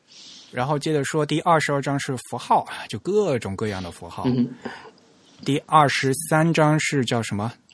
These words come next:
Speaker 1: 特殊区域和
Speaker 2: 格式字符。
Speaker 1: 格式字符。
Speaker 2: 嗯。
Speaker 1: 嗯。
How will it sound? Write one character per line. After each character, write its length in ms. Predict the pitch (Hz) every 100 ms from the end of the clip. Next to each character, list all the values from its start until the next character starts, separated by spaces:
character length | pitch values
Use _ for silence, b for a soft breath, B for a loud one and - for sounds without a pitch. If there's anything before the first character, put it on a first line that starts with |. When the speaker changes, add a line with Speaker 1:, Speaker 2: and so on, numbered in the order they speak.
| _
Speaker 1:
特 400 | - 233 202 135
殊 640 | 110 - - 170 170 170 160
区 420 | - - 170 170
域 360 | 202 196 127 101
和 680 | - - 104 104 110 120
Speaker 2:
格 100 | 127
式 160 | 123 147
字 200 | 135 127
符。 200 | - - - _ _ -
Speaker 1:
格 200 | 135 127
式 340 | 151 - 170 135
字 180 | - 120
符。 400 | - 95 85 - - _ -
Speaker 2:
嗯。 80 |
Speaker 1:
嗯。 40 | 95